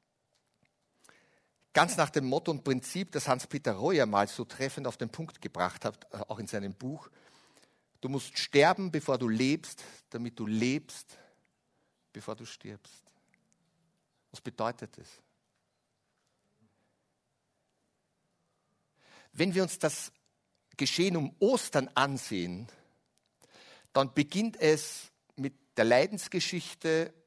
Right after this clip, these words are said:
und dieser Leidensweg hat seine Dramaturgie im Stellvertro-, äh, Stellvertretertod Jesu am Kreuz.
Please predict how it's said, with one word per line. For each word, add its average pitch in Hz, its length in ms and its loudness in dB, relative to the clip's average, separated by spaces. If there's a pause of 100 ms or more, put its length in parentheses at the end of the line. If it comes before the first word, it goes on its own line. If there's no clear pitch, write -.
und 131 220 -4
dieser 127 240 4
Leidensweg 139 920 2 (680)
hat - 180 -2
seine 131 240 0
Dramaturgie 131 960 -2 (580)
im 131 140 -2
Stellvertro-, 139 800 0
äh, 127 80 -4
Stellvertretertod 127 960 -4
Jesu 110 240 -6
am 110 100 -10
Kreuz. 73 300 -16